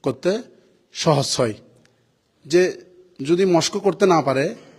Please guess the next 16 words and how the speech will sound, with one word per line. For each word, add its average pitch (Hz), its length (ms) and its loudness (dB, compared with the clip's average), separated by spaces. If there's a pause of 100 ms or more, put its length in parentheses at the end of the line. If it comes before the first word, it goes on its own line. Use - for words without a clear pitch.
(760)
তাহলে 165 460 2 (640)
সে 175 200 -2
কোরআন 165 300 4
তেলাওয়াত 151 340 4
কি 143 100 -16
করতে 143 260 -4
পারে 151 180 0
না, 113 160 -6 (300)
সহি 170 260 6
হয় 139 240 4
না, 110 120 -6 (440)
সুন্দরভাবে 175 600 2
তেলাওয়াত 147 280 0
করতে 135 240 -6
পারে 127 200 -4
না। 107 120 -10